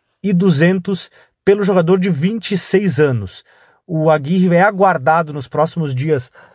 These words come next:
lá em Rosário, na Argentina, para fazer exames e assinar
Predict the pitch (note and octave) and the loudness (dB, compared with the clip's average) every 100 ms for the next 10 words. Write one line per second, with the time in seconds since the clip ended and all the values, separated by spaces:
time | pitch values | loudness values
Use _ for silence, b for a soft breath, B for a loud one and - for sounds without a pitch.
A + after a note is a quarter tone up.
0 | b D3 D#3+ D#3+ D#3 C#3+ D#3+ D#3 D3 C#3+ | b -2 0 2 0 2 0 0 -4 -4
1 | C3+ F3 F3+ F3 E3 D3+ C3+ D#3+ C3+ D3 | -6 -4 -2 -2 -2 -2 -2 0 2 2
2 | F#3 F3 b b b b _ - G#3 G#3+ | 0 -2 b b b b _ -2 0 0
3 | - G3 D#3+ F3+ | 0 0 2 0